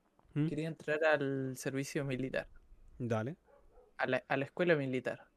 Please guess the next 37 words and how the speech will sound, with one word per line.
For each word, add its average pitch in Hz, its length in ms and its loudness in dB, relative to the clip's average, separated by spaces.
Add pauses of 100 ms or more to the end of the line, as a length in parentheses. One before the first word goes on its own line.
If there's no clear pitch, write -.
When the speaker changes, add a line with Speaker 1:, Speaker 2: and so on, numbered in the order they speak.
(140)
Speaker 2:
Porque 139 640 0
me 135 160 -2
daban 151 300 4
beneficios 160 580 -4
que - 140 -14
estaba 175 320 -2
seis, 185 480 0
seis - 260 0
meses 185 540 0 (840)
internado 143 640 0
ahí, 233 320 -2
Speaker 1:
¿Mm? 160 140 2 (220)
Speaker 2:
en 147 100 -2
la 143 60 0
escuela, 214 400 -10 (500)
y 147 340 0
salía 156 360 4
con 160 260 -2
alto 151 280 2
rango. 135 500 -2 (380)
Y 127 400 -2
bueno, 135 280 4
me 131 120 4
gusta 135 300 2
igual 165 260 6
un 151 100 -4
poco 165 260 -2
eso 165 200 2
de 143 200 8
la 135 120 8
exigencia 156 720 2
y 185 40 2
tal. 202 200 6 (220)
Speaker 1:
Dale. 123 300 0
Speaker 2:
Es - 80 -20
decir, 135 260 2
la, 131 100 6